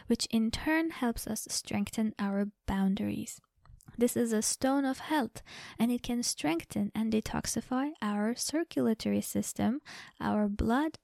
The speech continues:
and our liver. So what are some ways that we can cultivate the combined benefit of the herb hibiscus and the crystal red jasper? One of my favorite methods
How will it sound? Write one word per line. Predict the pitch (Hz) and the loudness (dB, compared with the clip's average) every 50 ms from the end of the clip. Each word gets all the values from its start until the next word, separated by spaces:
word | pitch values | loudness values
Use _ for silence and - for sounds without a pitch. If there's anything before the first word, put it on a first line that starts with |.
| _ _ - | _ _ -10
and | 349 427 427 359 - | -8 -8 -6 -6 -2
our | - 208 208 | 0 0 2
liver. | 214 208 202 196 202 208 202 208 208 - - _ - _ _ _ _ _ _ _ _ - _ _ _ _ _ _ _ _ _ _ _ - - - - - - - - - _ _ _ - | 2 2 2 0 0 -2 -4 -6 -6 -8 -14 _ -20 _ _ _ _ _ _ _ _ -20 _ _ _ _ _ _ _ _ _ _ _ -18 -18 -18 -18 -20 -20 -20 -20 -20 _ _ _ -6
So | - - 302 311 311 | 2 4 4 6 6
what | 311 311 339 453 523 508 - - | 4 2 0 0 -2 -4 -4 -2
are | - 160 - 330 294 - | 0 2 4 4 4 4
some | - - 214 208 202 202 | 2 0 0 0 0 2
ways | 202 202 196 196 196 202 214 - - | 2 2 2 2 0 -2 -4 -4 -6
that | 226 220 - | -6 -4 -2
we | 220 220 220 220 | 0 0 0 0
can | - - 220 220 214 226 233 - | 0 -2 0 0 0 -2 -2 -4
cultivate | - - - 285 349 349 - 302 254 226 202 208 214 - - _ - | -6 -2 0 2 2 2 2 2 2 4 4 2 0 -2 -6 _ -4
the | - 214 208 214 220 - - - - - | -2 0 0 0 -2 -6 -12 -20 -18 -12
combined | - - 240 240 233 262 277 302 339 311 - | -6 -4 -2 0 2 2 4 4 2 2 2
benefit | - 233 208 208 208 - - - - - - - | 2 2 4 2 2 0 -2 -6 -6 -6 -4 -2
of | 208 208 - | -2 -2 0
the | - 214 - - | -2 -4 -2 0
herb | 202 208 214 226 - - - | 0 0 0 0 -2 -4 -4
hibiscus | 214 - 180 214 - - - - 294 330 - - - - - - - | -2 0 0 -2 -2 -4 -4 -4 -4 -4 -4 -8 -16 -16 -16 -10 -6
and | - 330 427 427 381 | -4 -4 -2 -2 -2
the | 330 | -2
crystal | - - - 226 - - - 226 226 233 | -2 0 -2 -2 -2 -2 -4 -4 -2 -2
red | 220 214 214 214 - - | -2 -2 -2 -2 -4 -4
jasper? | - - 220 214 - - - - - - 233 - - - - _ _ _ _ _ _ _ _ _ _ _ _ _ _ _ _ - _ _ _ _ _ _ _ _ _ _ _ _ - - - - - - - - _ _ _ _ _ _ | -4 -4 -4 -4 -6 -4 -4 -4 -4 -4 -6 -8 -10 -18 -20 _ _ _ _ _ _ _ _ _ _ _ _ _ _ _ _ -20 _ _ _ _ _ _ _ _ _ _ _ _ -20 -20 -20 -20 -20 -20 -20 -20 _ _ _ _ _ _
One | - 233 226 226 | -2 -2 0 0
of | 226 - - | 0 -2 -2
my | 214 214 220 | -2 -2 -2
favorite | - - - - 285 311 320 320 302 285 247 226 - | -4 -4 2 4 6 6 6 6 6 4 4 4 2
methods | 208 202 208 220 - - 208 208 - - | 2 2 2 0 0 -2 -2 -2 -2 -6